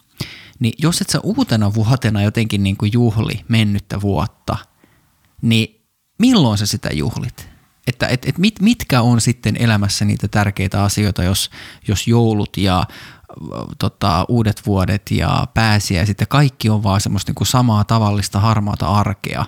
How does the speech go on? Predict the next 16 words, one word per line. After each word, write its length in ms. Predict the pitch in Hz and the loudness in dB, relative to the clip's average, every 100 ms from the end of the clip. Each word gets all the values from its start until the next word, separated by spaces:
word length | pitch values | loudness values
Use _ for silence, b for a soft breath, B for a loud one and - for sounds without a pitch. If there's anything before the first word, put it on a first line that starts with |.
| B B B B - | B B B B -2
niin, 440 | 104 104 110 110 - 117 | 2 2 2 0 -4 -2
niin 420 | 107 110 110 104 - - | 0 0 -2 -4 -8 -8
mä 260 | 101 151 | -2 2
en 120 | 151 | 2
ehkä 240 | 117 - 107 | 0 0 -2
hahmota 460 | 123 117 117 - | 0 0 0 -2
sitä, 380 | 104 - 131 113 | -2 -2 0 -2
että 260 | - - 107 | -2 -4 0
miksi, 320 | 117 - - | 0 0 -4
miksi 280 | 127 127 - | -2 -2 -2
niitä 200 | 113 107 | -2 -2
perinteitä 640 | 113 123 120 104 104 104 107 - - | 0 0 0 -2 -4 -2 -6 -8 -12
niinku 200 | 107 104 | -10 -4
sit 180 | 107 107 | -2 -2
pitää 320 | 113 117 113 | -2 0 0
dissata. 580 | 156 151 - - - - | 0 0 0 -2 -6 -20